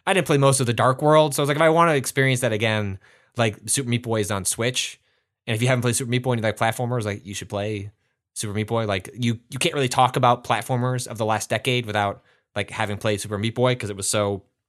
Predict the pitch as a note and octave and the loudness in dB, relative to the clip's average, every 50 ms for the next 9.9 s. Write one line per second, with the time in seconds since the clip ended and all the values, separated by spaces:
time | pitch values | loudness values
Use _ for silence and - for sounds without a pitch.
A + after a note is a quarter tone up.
0 | _ _ _ _ _ _ _ _ - - - - - G#2+ G2+ - G#2 G#2 G2 - | _ _ _ _ _ _ _ _ -14 -14 -10 -6 -6 -4 -4 -4 -4 -4 -4 -4
1 | - G2+ G2+ G#2 - A#2 G#2 G#2+ G#2+ G2 G2 - G#2+ G2 F#2+ F#2+ G#2 F#2+ G2 G2 | -4 -4 -4 -2 -2 -2 -2 -4 -4 -8 -10 -8 -8 -8 -8 -8 -10 -8 -6 -4
2 | G2 G2 F#2+ F#2+ G2 F#2+ F#2+ F#2 - - G2 F#2+ F2+ - G#2 F#2 F2 F#2+ G2 G2+ | -4 -4 -2 -4 -4 -4 -6 -6 -10 -10 -12 -12 -10 -10 -10 -10 -8 -8 -6 -6
3 | G#2 G#2 - - _ - - - _ _ _ - C3+ D#3 D#3+ E3+ D#3 D#3 D3 C#3+ | -6 -6 -10 -14 _ -20 -20 -20 _ _ _ 2 4 4 4 4 4 4 4 4
4 | C3+ C#3 C#3+ A#2+ A2+ A2+ B2+ C3 B2 A#2 A2 G#2 G2+ G2 G2 - - G#2 G2+ G2 | 4 4 2 2 2 4 2 2 4 2 2 0 -2 -4 -6 -8 -6 -4 -4 -4
5 | F#2+ F#2 F#2 F2+ F#2 - _ _ - - - - - - - D#3 C3 A#2 A#2 B2 | -4 -6 -8 -10 -12 -14 _ _ -16 -16 -14 -10 -6 -2 0 0 0 2 2 0
6 | C3 A#2+ A#2+ B2 - - - _ _ _ _ _ _ _ _ _ - B2 A#2 - | 0 0 -2 -4 -6 -8 -8 _ _ _ _ _ _ _ _ _ -6 -4 0 0
7 | B2+ A#2+ - - E3 - E3 C#3+ E3+ D#3 C#3 B2+ C3+ C#3+ D#3+ D#3+ - - D3 D#3+ | 0 0 0 -2 -2 -2 -2 -2 0 0 2 4 4 4 4 2 0 -2 0 0
8 | E3 - - - - B2+ G#2+ A#2 A2 A2 G#2 - - A2 B2 B2 B2 B2 A#2 A2+ | 0 0 -2 -4 -4 -4 -2 0 0 -2 -2 -4 -6 -6 -4 -2 -2 -2 -2 -4
9 | A2+ A2+ - - A2+ A2+ G#2+ G#2 G#2 A2+ B2 B2 C3 C3 C3 B2+ B2+ B2+ | -6 -8 -8 -10 -10 -10 -8 -6 -2 0 0 2 2 2 2 2 0 -2